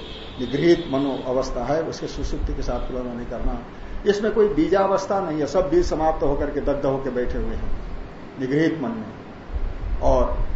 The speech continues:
सुषुप्ति में सारे बीज को लेकर गया हुआ है। जागृत स्वप्न में जो भी वस्तु हमको बनाना है वो बीज तो ले गया, कारण रूप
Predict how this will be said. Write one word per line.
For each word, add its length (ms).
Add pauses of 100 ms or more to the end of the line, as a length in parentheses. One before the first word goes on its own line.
सुषुप्ति 380
में 80
सारे 280
बीज 300 (180)
को 80
लेकर 340
गया 200
हुआ 260
है। 220
जागृत 340
स्वप्न 300
में 120
जो 160
भी 100
वस्तु 280
हमको 220
बनाना 360
है 120
वो 120
बीज 320
तो 60 (220)
ले 140
गया, 120
कारण 400
रूप 100